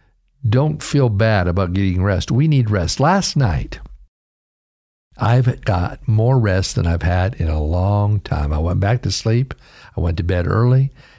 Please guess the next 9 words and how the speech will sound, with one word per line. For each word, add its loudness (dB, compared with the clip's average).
and -4
I 0
feel -2
very, 2
very 2
good 0
today 0
because -2
sometimes 2